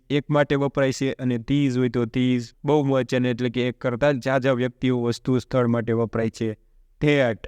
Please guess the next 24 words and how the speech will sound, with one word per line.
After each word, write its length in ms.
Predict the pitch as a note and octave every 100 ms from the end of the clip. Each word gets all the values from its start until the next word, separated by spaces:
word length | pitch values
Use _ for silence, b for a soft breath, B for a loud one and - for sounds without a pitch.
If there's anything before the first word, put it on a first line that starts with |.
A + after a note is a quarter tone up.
| -
એક 220 | C#3 C#3+
વચનમાં 480 | C#3 C3+ C#3+ C#3 C3
આવશે 320 | C3 B2+ C3
અને 260 | B2 A#2 A#2
those 440 | G#2+ C3 C3 A#2+ G#2 -
તેનું 300 | B2 C3 D#3+ C#3+
બહુવચન 520 | C3+ C3+ C3 - A#2
થશે. 420 | A2 A#2 - G#2+ - _ _ _
એક 220 | C#3+ C#3+ C#3
મોબાઈલ 380 | C3+ C#3 C3
હોય 120 | B2+ B2
તો 120 | B2+
આપણે 280 | B2 B2+ A#2+
મોબાઈલ 420 | A#2+ C3+ D3+ D3
કહીશું 380 | C#3+ C#3+ C3+ B2
અને 200 | B2 B2+
એક 120 | -
કરતાં 300 | C3+ B2+ A#2
ઝાઝા 420 | A#2+ B2 B2+ C3
મોબાઈલ્સ 540 | B2 B2 A#2+ A#2+ -
હોય 100 | A#2
તો 220 | A2 C#3+ F#3
મોબાઈલ્સ 640 | B2 B2 B2+ B2+ B2+ -
કહીશું. 480 | A#2+ A#2+ - A2+